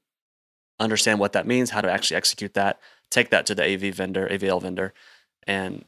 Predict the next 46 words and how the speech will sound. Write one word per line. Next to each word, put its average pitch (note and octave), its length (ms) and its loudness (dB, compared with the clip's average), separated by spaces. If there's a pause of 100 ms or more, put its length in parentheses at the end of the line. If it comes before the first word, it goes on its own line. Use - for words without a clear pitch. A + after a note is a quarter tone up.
make G2+ 140 -6
sure F#2 140 0
we F#2+ 80 -4
got F#2 140 -4
the F#2 60 -8
gear F#2+ 220 -2
that D#2 140 -2
we F2+ 80 -4
need F#2 220 -4
and F#2 80 -8
the F#2+ 40 -12
people G2+ 240 -10
we E2+ 120 -6
need C#2 160 -12
to - 40 -12
pull D#2 220 -6
it - 60 -6
off. D2+ 200 -2
So, F2+ 300 -2 (1120)
um, F2+ 380 -6 (440)
thankfully, G#2+ 540 4
the G2 140 0
partner G2+ 280 2
we G2 120 0
have, F#2+ 440 -2 (220)
uh, F#2 220 -8
doing F#2+ 320 -4
the F#2 180 -4
A F#2+ 80 -4
V F#2+ 140 -6
L F#2 160 -4
has F#2 300 -6 (440)
their B2 120 0
own C#3 180 4
P C3 200 4
M A#2+ 140 4
who G#2+ 80 0
really A2 240 4
understands, G2 680 -2 (160)
you G#2 80 -6
know, F#2+ 80 -2
more F#2+ 180 -4
technically A#2 500 0
than A#2 140 0
I A#2 120 0
do. B2 220 -2